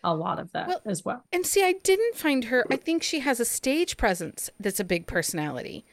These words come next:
Speaker 1: Yeah.
Speaker 2: But in her day-to-day functioning,
Speaker 1: She's not.
Speaker 2: she's not. And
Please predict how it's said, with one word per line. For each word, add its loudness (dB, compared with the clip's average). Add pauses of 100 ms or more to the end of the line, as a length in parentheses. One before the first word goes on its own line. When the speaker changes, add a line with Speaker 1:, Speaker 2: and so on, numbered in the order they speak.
(260)
Speaker 1:
Yeah. -4 (140)
Speaker 2:
But 4
in 4
her 2
day-to-day 2
functioning, -2 (420)
Speaker 1:
She's -2
not. -4 (120)
Speaker 2:
she's 0
not. 2 (540)
And 2